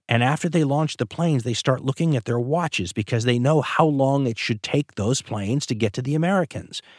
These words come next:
And they're expecting to hear all this chatter over the radio and start to hear,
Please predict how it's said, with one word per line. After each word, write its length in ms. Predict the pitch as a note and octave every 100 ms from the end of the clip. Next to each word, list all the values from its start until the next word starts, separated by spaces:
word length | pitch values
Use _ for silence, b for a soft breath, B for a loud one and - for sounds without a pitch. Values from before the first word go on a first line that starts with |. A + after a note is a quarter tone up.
| B B
And 100 | C3+
they're 120 | D3+
expecting 420 | - F3 F3 E3+
to 80 | C#3+
hear 180 | C3 D3+
all 120 | C#3+
this 180 | C3 -
chatter 480 | - D#3 E3 D3+ C3
over 140 | A2+
the 100 | A2+
radio 460 | B2 F3 E3+ E3 C3
and 80 |
start 240 | A#2 C#3+ C#3
to 60 |
hear, 260 | B2+ C#3 A2+